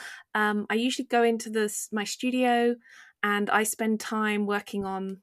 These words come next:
either commissions for clients that I'm working with, or I'm working on my own, uh, work, which is, like, different concepts I'm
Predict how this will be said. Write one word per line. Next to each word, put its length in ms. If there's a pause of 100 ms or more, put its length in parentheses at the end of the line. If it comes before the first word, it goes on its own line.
(100)
either 180
commissions 840 (280)
for 160
clients 600
that 120
I'm 160
working 380
with, 340 (480)
or 360
I'm 500 (200)
working 400
on 100
my 280
own, 200 (300)
uh, 280
work, 460
which 220
is, 140
like, 160
different 280
concepts 720
I'm 280